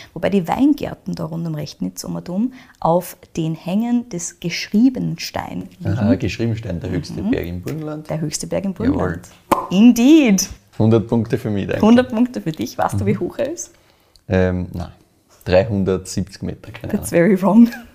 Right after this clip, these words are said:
Speaker 1: <laughs> Achthundertachtzig Meter.
Speaker 2: Wirklich? So hoch ist er?
Speaker 1: Meine
Speaker 2: Ah.
Speaker 1: Reaktion.
Speaker 2: Na, okay.
Speaker 1: Dementsprechend haben wir da auch wirklich nur auf fünfhundert Meter Höhe Wein. Also
Speaker 2: Ja.
Speaker 1: höchsten Weingarten Burgenlands haben wir da. Und der Geschriebenstein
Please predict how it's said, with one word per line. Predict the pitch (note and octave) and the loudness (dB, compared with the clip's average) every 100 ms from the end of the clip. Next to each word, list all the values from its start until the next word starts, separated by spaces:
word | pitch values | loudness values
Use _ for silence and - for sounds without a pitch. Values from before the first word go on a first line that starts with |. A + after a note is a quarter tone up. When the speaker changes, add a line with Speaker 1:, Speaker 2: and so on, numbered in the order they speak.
| _ | _
Speaker 1:
<laughs> | - - _ - | -20 -20 _ -2
Achthundertachtzig | G#3 - - A3 G#3+ F#3 F#3+ - - | -2 -4 -8 -8 -2 0 0 -4 -8
Meter. | G3+ G3+ G2 C3 | -6 -2 0 0
Speaker 2:
Wirklich? | G3+ - F#2+ F2 | -2 -6 -10 -8
So | B2 | -8
hoch | D#3+ E3+ | -6 -6
ist | G2 - | -8 -10
er? | F2+ - | -16 -8
Speaker 1:
Meine | F#3 E3+ E3 | -2 -2 -2
Speaker 2:
Ah. | |
Speaker 1:
Reaktion. | E3 D#3+ - G3+ C3 | -6 -10 -6 -4 -4
Speaker 2:
Na, | B2+ | -6
okay. | A2+ - - _ _ - - | -12 -16 -20 _ _ -20 -2
Speaker 1:
Dementsprechend | G3+ G3 - F3+ F#3 | 2 2 2 0 -2
haben | E3 | -6
wir | E3+ | -8
da | F3+ F3+ | -6 -6
auch | E3 | -6
wirklich | E3 G3+ | -8 -6
nur | G3 G3+ - - _ | -6 -6 -10 -20 _
auf | - E3 E3+ | 0 0 0
fünfhundert | - F#3 G3+ G3+ F#3+ | -4 0 0 -2 -8
Meter | F3 E3+ F#3+ F#3 F#3 - | -10 -4 -4 -2 -6 -8
Höhe | - G#3+ F3 - _ _ _ | -2 -2 -2 -10 _ _ _
Wein. | D3+ D#3 - _ _ _ _ _ - | -4 -4 -6 _ _ _ _ _ -4
Also | F3 E3+ | -2 -2
Speaker 2:
Ja. | - - | -6 -10
Speaker 1:
höchsten | F3 - - C4+ | -10 -8 -6 -6
Weingarten | A#3 C#3+ E3+ - - C4 - | -6 -10 -10 -12 -8 -10 -6
Burgenlands | - E3 F3+ F#3 G#3 | -4 -2 -4 -8 -8
haben | |
wir | G3 | -6
da. | G#3+ D4 _ - - - - - | -6 -6 _ -20 -20 -20 -20 0
Und | F#3+ F#3 F#3+ - | 4 4 2 0
der | E3 | 0
Geschriebenstein | F3+ - G#3 C4 - F#3+ G3 | 0 2 4 4 2 0 0